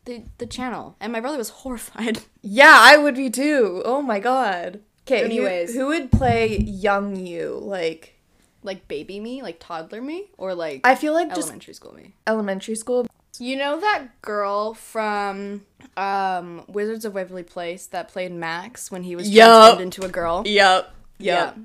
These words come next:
Speaker 1: that's who I'm thinking.
Speaker 2: So that's your middle school. What about high school?
Speaker 1: Um,
Speaker 2: Just you?
Speaker 1: <laughs> it's me. Um,
Speaker 2: <laughs> Even though
Speaker 1: okay.
Speaker 2: you'll be, like, in your twenties or whatnot, you're, you're just gonna play
Speaker 1: <laughs>
Speaker 2: anyways.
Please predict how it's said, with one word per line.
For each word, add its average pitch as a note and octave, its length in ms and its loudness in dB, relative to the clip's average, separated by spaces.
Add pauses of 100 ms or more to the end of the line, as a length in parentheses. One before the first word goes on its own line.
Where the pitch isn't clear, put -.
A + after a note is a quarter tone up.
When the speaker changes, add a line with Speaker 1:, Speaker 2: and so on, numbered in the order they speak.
Speaker 1:
that's A3 260 -2
who A#3 60 -4
I'm G3 140 -4
thinking. E3+ 200 -14
Speaker 2:
So C4+ 60 4
that's C4+ 140 6
your D#4 120 -2
middle A#3+ 180 2
school. G#3 380 -4 (100)
What G#3+ 140 -12
about G3+ 160 -10
high G3+ 100 -8
school? F#3+ 300 -14 (100)
Speaker 1:
Um, G#3 500 2
Speaker 2:
Just G3+ 300 4
you? G3+ 180 4
Speaker 1:
<laughs> G#4 300 6
it's A3+ 400 0
me. F#3+ 800 -12
Um, A#3 640 0
Speaker 2:
<laughs> - 60 -8
Even B3+ 140 0
though B3+ 140 8
Speaker 1:
okay. A#3+ 80 2
Speaker 2:
you'll A3+ 120 6
be, A3+ 140 -2
like, G#3 360 0 (120)
in G#3+ 120 0
your G#3 100 0
twenties F#3+ 480 -6
or G3 80 -2
whatnot, G3 560 -4
you're, F#3 180 -10
you're - 160 -4
just B3 140 -4
gonna G3 100 -8
play F3 220 -4
Speaker 1:
<laughs> - 0 -
Speaker 2:
anyways. E3+ 500 -12